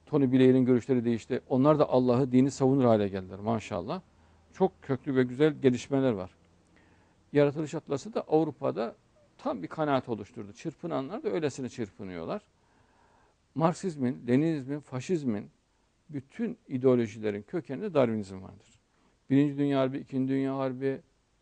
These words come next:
yine Darwinizm kökenli çıkarılmışlardır. Ve güçlü olanın, haklı olduğu, güçlü olanın yeneceği düşüncesinden kaynaklanan bir anlayış içindeler.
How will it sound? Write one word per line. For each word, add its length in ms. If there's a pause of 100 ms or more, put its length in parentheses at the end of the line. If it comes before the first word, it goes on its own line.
(500)
yine 320
Darwinizm 440
kökenli 440
çıkarılmışlardır. 960 (880)
Ve 360 (840)
güçlü 400
olanın, 420 (300)
haklı 420
olduğu, 600 (460)
güçlü 380
olanın 300
yeneceği 440
düşüncesinden 680
kaynaklanan 640
bir 140 (380)
anlayış 380
içindeler. 580